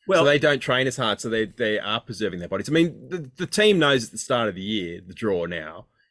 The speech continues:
Speaker 2: and they would plan accordingly. I don't think it's a huge factor.
Speaker 1: Yeah, well,
Speaker 2: I don't
Speaker 1: I,
Speaker 2: think it's a huge
Speaker 1: I,
Speaker 2: factor.
Speaker 1: it,
Speaker 2: I know it
Speaker 1: there,
Speaker 2: grinds your
Speaker 1: there
Speaker 2: gears.
Speaker 1: is, there are many ways it could have been avoided, and it wasn't.
Speaker 2: 'Cause the,
Speaker 1: It grinds
Speaker 2: uh,
Speaker 1: my
Speaker 2: the same
Speaker 1: gears.
Speaker 2: way, um,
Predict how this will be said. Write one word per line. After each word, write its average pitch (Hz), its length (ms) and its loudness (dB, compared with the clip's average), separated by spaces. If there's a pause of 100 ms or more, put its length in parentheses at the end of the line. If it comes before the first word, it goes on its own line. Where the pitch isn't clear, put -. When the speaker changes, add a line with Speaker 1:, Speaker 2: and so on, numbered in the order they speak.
(160)
Speaker 2:
and 117 140 0
they 117 80 2
would 113 160 4
plan 123 320 0
accordingly. 101 680 -6 (120)
I 147 60 0
don't 220 180 4
think 208 160 -4
it's 139 140 -4
a - 20 -12
huge 104 260 -6
factor. 85 400 -8
Speaker 1:
Yeah, 127 360 0
well, 139 300 6
Speaker 2:
I 139 40 2
don't 156 80 2
Speaker 1:
I, 147 60 2
Speaker 2:
think 143 160 -2
it's 113 120 -4
a 104 40 -16
huge 107 360 -8
Speaker 1:
I, 180 120 0
Speaker 2:
factor. 151 240 -2
Speaker 1:
it, 160 80 0
Speaker 2:
I 165 60 4
know 220 160 4
it 226 40 6
Speaker 1:
there, 175 80 4
Speaker 2:
grinds 160 260 4
your 113 80 -4
Speaker 1:
there 156 240 4
Speaker 2:
gears. 156 140 0
Speaker 1:
is, - 60 -16
there 131 140 -2
are 131 40 -6
many 147 340 -6
ways 123 380 0
it 120 80 -14
could 123 160 -8
have 107 100 -8
been 107 120 -4
avoided, 101 420 0
and 101 80 -6
it 95 80 -6
wasn't. 104 240 2
Speaker 2:
'Cause 123 60 -2
the, 196 80 4
Speaker 1:
It - 20 4
grinds 139 260 2
Speaker 2:
uh, 147 40 -6
Speaker 1:
my 123 80 2
Speaker 2:
the 113 60 2
same 196 320 4
Speaker 1:
gears. - 20 2
Speaker 2:
way, 147 320 4
um, 120 500 -4